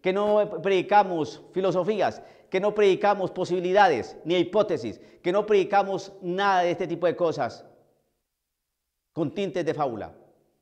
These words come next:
Predicamos a un Cristo vivo y resucitado.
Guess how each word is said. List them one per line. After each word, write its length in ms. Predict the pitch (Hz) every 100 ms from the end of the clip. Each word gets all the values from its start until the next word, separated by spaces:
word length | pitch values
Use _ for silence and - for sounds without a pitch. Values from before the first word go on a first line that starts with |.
| _ _ _ _ _ _ _ _
Predicamos 800 | 127 135 135 170 131 107 107 - _ _ _ _ _ _ _ _ _ _ _ _
a 100 | 117
un 120 | 113
Cristo 440 | 113 131 113 117 110
vivo 240 | 113 101
y 60 | 95
resucitado. 560 | 104 101 101 - 101